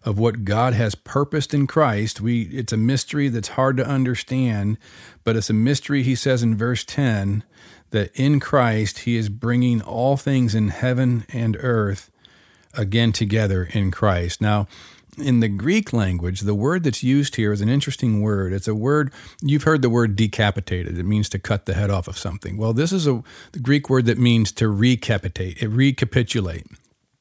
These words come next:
It's to put the head back on. And because of humanity falling in the person of Adam, the king fell, the kingdom was lost, so to speak. But Christ, being the true king, who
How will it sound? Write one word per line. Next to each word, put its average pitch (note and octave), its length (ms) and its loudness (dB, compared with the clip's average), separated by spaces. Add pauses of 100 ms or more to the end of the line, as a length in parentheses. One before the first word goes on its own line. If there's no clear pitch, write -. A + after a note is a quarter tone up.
(280)
It's G#2 220 -2
to A#2 120 0
put C#3 240 0
the A2 120 2
head A#2 320 2
back G#2 260 -2
on. G2+ 440 -4 (840)
And A#2 840 0 (160)
because B2+ 400 2
of A2 260 0 (340)
humanity C3 600 4
falling C3+ 520 4
in A#2 120 2
the G#2 80 -2
person C3+ 400 0
of A#2 120 2
Adam, C3+ 640 0 (580)
the A2 420 -2
king C#3+ 520 2
fell, C#3+ 580 2
the B2+ 140 -4
kingdom C3 440 2
was A#2 140 0
lost, C3+ 420 4
so C3+ 120 2
to C3+ 120 2
speak. C#3+ 480 -2 (380)
But A#2 180 0
Christ, D3 580 2
being C3+ 300 4
the A#2+ 80 2
true D3+ 540 2
king, A2+ 580 0
who A2 340 0